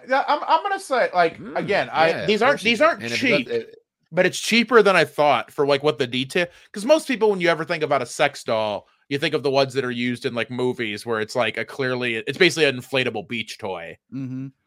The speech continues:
Speaker 1: that has, like, the, the, oh,
Speaker 2: Yeah, it's like the
Speaker 1: kinda,
Speaker 2: kinda
Speaker 1: like,
Speaker 2: doll
Speaker 1: a
Speaker 2: you can get,
Speaker 1: surprise.
Speaker 2: uh, Halloween.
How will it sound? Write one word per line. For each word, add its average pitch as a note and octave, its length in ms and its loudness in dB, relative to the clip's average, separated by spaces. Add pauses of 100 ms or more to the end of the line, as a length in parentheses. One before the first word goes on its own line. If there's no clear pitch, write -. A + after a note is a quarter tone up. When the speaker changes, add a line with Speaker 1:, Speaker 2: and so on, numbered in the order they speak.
Speaker 1:
that B2 140 4
has, B2 220 4
like, B2 180 0
the, A#2 220 -4 (120)
the, B2+ 120 -2 (100)
oh, F4 880 4
Speaker 2:
Yeah, C4 160 8
it's - 120 2
like G3 160 2
the E3+ 60 -2
Speaker 1:
kinda, D#3+ 100 0
Speaker 2:
kinda F#3 140 4
Speaker 1:
like, F#3 120 6
Speaker 2:
doll - 100 6
Speaker 1:
a C#3+ 40 4
Speaker 2:
you C#3 140 -6
can - 20 -12
get, - 100 -12
Speaker 1:
surprise. D3+ 540 4
Speaker 2:
uh, G#2+ 380 -6 (420)
Halloween. C#3 840 -2